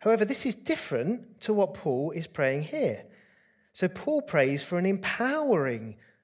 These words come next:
through the Spirit. It's not a yes or no question. There's a gradient, there's a degree of an empowering. So I'm gonna be a little bit irreverent at this moment in time, and just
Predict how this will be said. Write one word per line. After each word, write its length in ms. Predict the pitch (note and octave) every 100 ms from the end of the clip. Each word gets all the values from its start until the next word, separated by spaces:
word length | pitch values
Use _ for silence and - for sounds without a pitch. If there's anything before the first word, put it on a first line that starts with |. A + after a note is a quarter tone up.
| _
through 300 | - D3 B2+
the 80 |
Spirit. 600 | B2 - B2 A2 A2+ - - _ _
It's 280 | G#3 A#3 -
not 200 | C4+ C4+
a 60 | A3
yes 640 | F#3+ B2+ C3 - - - - _ -
or 160 | E3+
no 240 | E3 B2+ C#3
question. 600 | - C4+ - - G#2+ G#2+ - _ _ _ -
There's 220 | G3+ G3+
a 60 | A3
gradient, 880 | A3+ C4+ D#4 A#3+ C3 A2 G#2 - -
there's 180 | F#3
a 60 | G3+
degree 800 | G#3 G#3 A3+ A#3+ D4 G3 A2+ A2 - - -
of 200 | E3+ F#3
an 80 | G3+
empowering. 640 | G3+ - D4 A#3 A#2+ G#2+ F#2 - - _ _ - - - _
So 260 | - A3+ A#3 A3+ -
I'm 220 | C4 D4+
gonna 160 | C4 A3
be 160 | F3
a 60 | D#3+
little 360 | G3 C#4+ D4+
bit 180 | A3+ F3
irreverent 520 | E3 D3 C3 A#2+ A2
at 200 | - A#2+
this 320 | - A#2 - B2+
moment 280 | A2 A2
in 60 | A#2+
time, 440 | - A#2+ A#2 D#3 -
and 240 | F3+ F#3 F#3
just 400 | A#3 D4 G3+